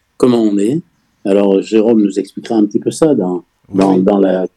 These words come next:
Speaker 1: on va sur, sur les lieux, par exemple, et qu'il nous fait des contacts avec les esprits de la nature, par exemple, euh, il demande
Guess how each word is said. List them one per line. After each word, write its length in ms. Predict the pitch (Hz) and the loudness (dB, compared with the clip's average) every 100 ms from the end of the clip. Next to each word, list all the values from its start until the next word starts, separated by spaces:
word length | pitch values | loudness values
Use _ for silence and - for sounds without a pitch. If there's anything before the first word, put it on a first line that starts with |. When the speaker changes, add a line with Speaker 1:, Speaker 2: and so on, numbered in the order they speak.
| _ | _
Speaker 1:
on 80 | 120 | 0
va 180 | 120 127 | 0 0
sur, 360 | 127 110 107 101 | 0 -2 -2 -4
sur 180 | 113 | -2
les 140 | 104 104 | 0 -2
lieux, 480 | 110 143 196 190 170 _ _ _ | 0 0 0 -2 -6 _ _ _
par 160 | 95 95 | -10 -8
exemple, 580 | 95 127 160 156 101 98 | -6 0 0 0 -2 -2
et 180 | 92 90 | -2 -4
qu'il 360 | - 90 90 95 | -4 -2 2 0
nous 80 | 95 | 0
fait 140 | 104 | -2
des 120 | 98 | -2
contacts 440 | 95 101 110 117 - | -2 -2 0 -2 -2
avec 140 | 85 | -4
les 140 | 87 87 | -4 -6
esprits 260 | - - | -6 -6
de 60 | 87 | -6
la 80 | 87 | -4
nature, 500 | 90 90 190 185 - - - - | -6 -2 0 0 -2 -14 -20 -14
par 120 | - | -8
exemple, 440 | 87 101 143 - 92 | -2 0 0 0 -2
euh, 200 | 87 90 | -4 -6
il 300 | 90 90 92 | -8 -6 -2
demande 400 | 92 110 165 | 0 2 2